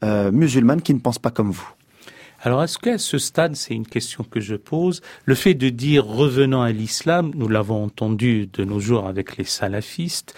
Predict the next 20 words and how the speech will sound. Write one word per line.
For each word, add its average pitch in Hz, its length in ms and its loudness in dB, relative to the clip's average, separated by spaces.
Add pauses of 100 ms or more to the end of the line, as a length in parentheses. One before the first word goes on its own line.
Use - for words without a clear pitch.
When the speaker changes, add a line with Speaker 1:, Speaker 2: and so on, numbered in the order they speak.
Speaker 2:
c'est 107 180 -2
le 107 100 -2
fait 123 180 0
de 110 100 -4
dire « 107 240 2
revenons 113 480 0
à 104 60 0
l'islam », 156 420 -4 (800)
lequel, 139 800 0 (480)
euh, 123 120 -2 (160)
quelle 123 320 0
est, 131 240 6
euh, 104 340 0 (420)
euh, 117 200 0
l'authenticité 123 1300 0
ou 110 140 2
pas 120 520 0
du 120 280 -2
vrai 123 320 4
islam, 135 800 -2